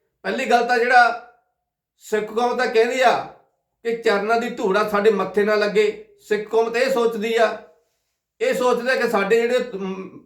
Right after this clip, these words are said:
ਮਿੱਟੀ ਦੀ ਧੂੜ ਆ ਉਹ ਸਾਡੇ ਪੈਰ ਉੱਤੇ ਵੀ ਨਾ ਪਵੇ। ਇਹ ਗੱਲ ਕਿੱਧਰ ਨੂੰ ਜਾ ਰਹੀ ਆ? ਉੱਥੇ ਇਹਨੂੰ, ਅਹ, ਗਿੱਲੀ, ਮੈਂ ਤਾਂ ਇਹ ਕਹਿਣਾ ਗਾ, ਗਿੱਲੀ ਦਰੀ ਕਰਕੇ ਬਿ-, ਬਿਠਾਉਣਾ ਸੀ ਇਹਨੂੰ ਉੱਥੇ ਸੁਖਬੀਰ ਬਾਦਲ ਨੂੰ।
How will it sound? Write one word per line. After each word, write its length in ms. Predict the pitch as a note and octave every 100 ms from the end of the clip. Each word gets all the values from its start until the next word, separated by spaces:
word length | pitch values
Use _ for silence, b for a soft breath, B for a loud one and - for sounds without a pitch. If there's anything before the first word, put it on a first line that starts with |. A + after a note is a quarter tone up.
| F3
ਮਿੱਟੀ 240 | F#3+ G3
ਦੀ 140 | A#3 A#3+
ਧੂੜ 320 | C4+ G3+ G#3
ਆ 40 |
ਉਹ 100 | A3
ਸਾਡੇ 200 | A3 G#3
ਪੈਰ 320 | - F#3 F3+
ਉੱਤੇ 240 | F#3+ - A3
ਵੀ 100 | A3+
ਨਾ 100 | A3+
ਪਵੇ। 460 | A3 G3 G3+ - - _ _ _ _ _ _ _ -
ਇਹ 160 | A3
ਗੱਲ 140 | G#3+ A3
ਕਿੱਧਰ 240 | A3 G#3+
ਨੂੰ 140 | C4 G#3+
ਜਾ 200 | G#3 G#3
ਰਹੀ 180 | A#3
ਆ? 200 | A3+ A3+ - _ _ _ _ _ _ _ _ _ _ _ _ _ _ _ _ _ _ _ _ _ _ -
ਉੱਥੇ 220 | F3 A#3+
ਇਹਨੂੰ, 380 | B3+ C#4+ A#3 G3
ਅਹ, 180 | F#3+ F#3+ F3 - - D#3+ D#3 D3+
ਗਿੱਲੀ, 360 | D#3 F#3+ A3+ C4+
ਮੈਂ 240 | A3+ G#3+
ਤਾਂ 200 | A#3 A#3+
ਇਹ 100 | A#3+
ਕਹਿਣਾ 240 | A#3 B3 C4
ਗਾ, 80 | B3
ਗਿੱਲੀ 300 | G3+ G3 G#3+
ਦਰੀ 220 | F#3 G3
ਕਰਕੇ 300 | G#3+ G#3 A3
ਬਿ-, 160 | G3
ਬਿਠਾਉਣਾ 500 | F#3 F#3 G#3+ A#3 E3
ਸੀ 60 | D#3
ਇਹਨੂੰ 140 | F#3
ਉੱਥੇ 240 | A3 F#3+ F#3
ਸੁਖਬੀਰ 280 | F#3 F#3+ F#3
ਬਾਦਲ 260 | F3+ F3+
ਨੂੰ। 260 | F3+ F#3